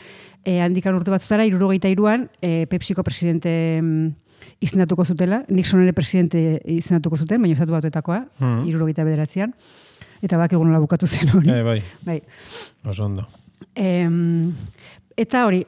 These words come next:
Speaker 1: Moskuan ger-, Moskun gertatutako horren ondorioz, eta ordutik, eh, ba, Kendalli,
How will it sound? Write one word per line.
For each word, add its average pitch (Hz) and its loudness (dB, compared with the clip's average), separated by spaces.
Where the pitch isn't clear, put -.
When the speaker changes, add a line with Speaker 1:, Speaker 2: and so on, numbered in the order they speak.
Speaker 1:
Moskuan 214 2
ger-, 220 0
Moskun 185 2
gertatutako 208 2
horren 214 2
ondorioz, 214 0
eta 170 -2
ordutik, 202 -2
eh, 160 0
ba, 156 -2
Kendalli, 190 0